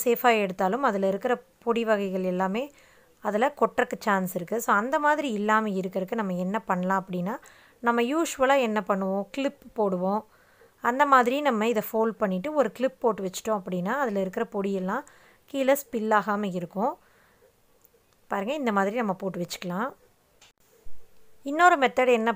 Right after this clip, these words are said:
பண்ணலாம் அப்படின்னா, நம்ம வீட்ல பதம் இல்லாம சில கத்திகள்லாம் வச்சிருப்போம். அதை நல்லா ஹீட் பண்ணிட்டு இந்த மாதிரி பாக்கெட்ஸ் மேல வச்சுட்டு ஒரு நல்லா பிரஸ் பண்ணி எடுத்தீங்கன்னா பாக்கெட் நல்லாவே ஸ்டிக் ஆயிடும். உங்களுக்கு அந்த பவுடர் எல்லாம் ஸ்பில் ஆகாம இருக்கறதுக்கு இது ரொம்பவே ஹெல்ப்ஃபுல்லா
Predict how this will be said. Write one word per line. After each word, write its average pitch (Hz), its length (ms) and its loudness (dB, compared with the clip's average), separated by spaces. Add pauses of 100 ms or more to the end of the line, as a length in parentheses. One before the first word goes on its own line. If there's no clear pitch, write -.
பண்ணலாம் 196 320 2
அப்படின்னா, 190 340 -4 (160)
நம்ம 208 120 -2 (100)
வீட்ல 285 220 -2 (120)
பதம் 220 300 4
இல்லாம 208 460 2
சில 202 140 -2 (100)
கத்திகள்லாம் 196 560 0
வச்சிருப்போம். 202 500 -4 (500)
அதை 254 120 6 (100)
நல்லா 277 240 4 (120)
ஹீட் 285 280 -4 (100)
பண்ணிட்டு 190 400 0 (180)
இந்த 208 120 -4 (100)
மாதிரி 190 300 0 (560)
பாக்கெட்ஸ் 240 460 4
மேல 202 220 2
வச்சுட்டு 190 260 -4 (120)
ஒரு 190 100 -2 (100)
நல்லா 220 200 0 (100)
பிரஸ் 196 280 -2
பண்ணி 233 220 -2
எடுத்தீங்கன்னா 180 520 -4 (480)
பாக்கெட் 247 360 2
நல்லாவே 202 400 0
ஸ்டிக் - 360 -8
ஆயிடும். 185 300 -2 (140)
உங்களுக்கு 208 340 -4 (500)
அந்த 202 100 0 (100)
பவுடர் 254 360 6
எல்லாம் 214 240 2
ஸ்பில் 233 340 0
ஆகாம 214 320 0
இருக்கறதுக்கு 185 380 -6
இது 214 140 -2
ரொம்பவே 185 280 -2 (100)
ஹெல்ப்ஃபுல்லா 190 440 -2